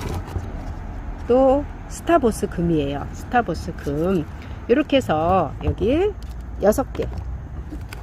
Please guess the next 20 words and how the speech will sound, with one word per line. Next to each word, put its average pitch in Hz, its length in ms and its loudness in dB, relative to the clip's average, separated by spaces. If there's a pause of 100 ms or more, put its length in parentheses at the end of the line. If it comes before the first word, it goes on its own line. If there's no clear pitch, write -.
여섯 151 340 0
개. 190 420 2 (680)
이렇게 165 260 -2
해서 294 360 4 (320)
오만 233 280 6
오천 147 340 0
원 165 440 2 (160)
이렇게 160 260 0
나갑니다. 151 580 -2 (640)
그리고 202 540 0 (1300)
오만 185 220 2
오천 165 320 0
원짜리 220 600 2
두 - 180 -8
번째 175 320 2 (120)
거, 175 400 0 (520)
또 185 360 2
오만 190 280 4
오천 208 280 2
원짜리 214 600 4